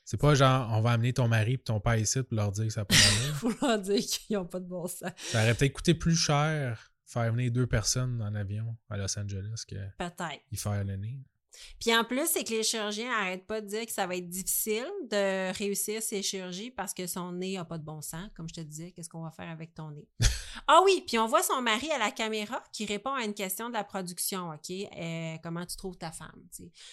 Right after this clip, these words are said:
Speaker 2: Sa vraie réponse était : « She's a little average, but she's happy. Euh, but when she's happy, she's a beautiful person. »
Speaker 1: OK.
Speaker 2: Sauf que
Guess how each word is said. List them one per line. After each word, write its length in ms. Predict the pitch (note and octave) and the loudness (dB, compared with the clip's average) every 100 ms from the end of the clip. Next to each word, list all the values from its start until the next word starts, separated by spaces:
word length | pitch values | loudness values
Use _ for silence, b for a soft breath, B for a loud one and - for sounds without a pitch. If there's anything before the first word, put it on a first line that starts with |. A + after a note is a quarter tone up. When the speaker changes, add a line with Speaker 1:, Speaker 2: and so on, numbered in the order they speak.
| B B | B B
Speaker 2:
Sa 260 | - A#3 G#3+ | 2 4 4
vraie 300 | G#3+ C4 G4 | 4 2 4
réponse 540 | C#4+ A3+ A#3 C4 C#4 - | 2 0 0 0 -2 -2
était : « 480 | G#3 F#3+ G3+ F#3+ A#3+ - - b b - | -4 -4 -4 -4 -6 -10 -20 b b 2
She's 440 | - D#4 D#4+ D#4+ - | 4 4 2 -2 0
a 100 | G3+ | 0
little 400 | B3 - D4+ D4+ - | 0 -2 -4 -4 2
average, 720 | G#3 G#3+ A3+ D4+ F4+ E4 - _ A#3 | 4 4 0 -4 -4 -4 -6 _ -8
but 300 | F#3 G#3+ A3 - | 0 2 0 -4
she's 340 | - - G3+ | -2 -2 -2
happy. 560 | G#3+ G3+ G3+ B3 C4+ - - - _ G#3+ | -2 -2 -4 -8 -8 -10 -18 -20 _ 0
Euh, 240 | G#3+ G#3 - G3+ - | 4 4 2 -4 -4
but 260 | G3 A3 A3 G#3+ | 0 0 0 -4
when 400 | G#3 D#4 E4+ D4+ | 2 4 4 2
she's 400 | - A3 G#3+ - | 0 0 -6 -8
happy, 480 | F3 F3+ - D4 D#4+ _ - | -8 -10 -12 -14 -14 _ -6
she's 340 | - G3+ F#3 | -4 -4 -4
a 60 | F3 | -6
beautiful 640 | E3 G3+ G#3 G#3 G3+ G3 - | -6 -6 -6 -6 -6 -8 -10
person. » 400 | - D#3+ - - - _ _ _ _ _ - - | -12 -8 -8 -10 -16 _ _ _ _ _ -18 -8
Speaker 1:
OK. 160 | A#2 - F#2 A2 - _ - | -6 -4 -4 -6 -12 _ -14
Speaker 2:
Sauf 540 | - - C4 C5 - | -6 0 0 0 -6
que 100 | - | -14